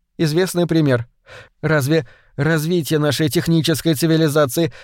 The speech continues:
не принесло больше горя и страданий, чем было им уничтожено? Очень может быть,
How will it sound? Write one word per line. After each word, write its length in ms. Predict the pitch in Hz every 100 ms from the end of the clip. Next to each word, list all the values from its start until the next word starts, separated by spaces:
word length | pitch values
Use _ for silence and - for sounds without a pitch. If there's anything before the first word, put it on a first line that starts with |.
| -
не 180 | 160 180
принесло 560 | 170 170 170 - 233
больше 380 | 160 165 135 170
горя 320 | 156 170 151
и 40 | 143
страданий, 680 | - 156 170 208 175 131 _
чем 280 | - 170 156
было 220 | 175 170
им 280 | - 170 165
уничтожено? 760 | 175 170 - 131 101 110 120 _ _ _ _ _ _
Очень 300 | 131 123 139
может 280 | 139 123 127
быть, 220 | 151 -